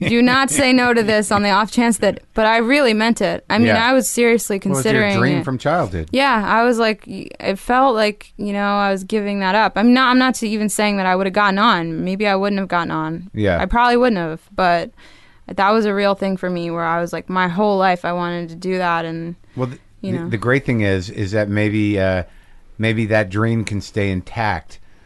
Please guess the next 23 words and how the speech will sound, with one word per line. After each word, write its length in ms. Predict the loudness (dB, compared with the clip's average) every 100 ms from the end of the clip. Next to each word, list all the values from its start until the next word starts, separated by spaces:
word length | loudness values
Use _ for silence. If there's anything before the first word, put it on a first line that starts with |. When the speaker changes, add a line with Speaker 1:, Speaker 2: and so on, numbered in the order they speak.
| -6
Speaker 1:
Maybe, 240 | -2 2 2
you 280 | 0 0 0
know, 120 | -2
what 240 | 0 -2
if 80 | 0
you'd 160 | -4 0
gotten 300 | 0 0 0
there 160 | 0 -2
and 80 |
it 60 | -4
wasn't 320 | -2 -2 -2
exactly 400 | -4 -2 -2 -2
what 140 | -6 -6
you 100 | -6
wanted 540 | -4 -4 -2 -2 -2
or 140 | -2
it 60 | -2
didn't 160 | 0 0
work 240 | 0 0
Speaker 2:
Yeah. 200 | 0 0
Speaker 1:
out? 80 | 0
I 40 | -2
mean, 180 | -4